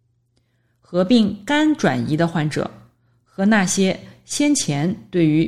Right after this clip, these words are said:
P D one和P D L one单抗治疗无反应的患者当中，也观察到了类似的疗效，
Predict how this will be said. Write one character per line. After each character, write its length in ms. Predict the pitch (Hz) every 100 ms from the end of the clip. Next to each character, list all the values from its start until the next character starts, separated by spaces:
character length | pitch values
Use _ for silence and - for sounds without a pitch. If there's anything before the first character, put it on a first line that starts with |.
| -
P 180 | - 214
D 120 | 226
one 340 | 233 247 180 -
和 300 | - 151 147
P 180 | - 185
D 140 | 196
L 300 | - 123 156
one 320 | 196 190 - -
单 160 | 208
抗 260 | 214 214 170
治 160 | -
疗 380 | 160 139 151 - -
无 140 | 196
反 280 | 233 147 -
应 80 | 170
的 80 | 143
患 180 | 156
者 120 | 143 135
当 220 | 156 170
中， 280 | 208 220 - _ _ _ _
也 200 | 156 156
观 260 | 135 254 311
察 240 | 320 151
到 160 | 147 151
了 180 | 151 269
类 140 | 220 151
似 180 | -
的 100 | 147
疗 180 | 110 95
效， 220 | 143 160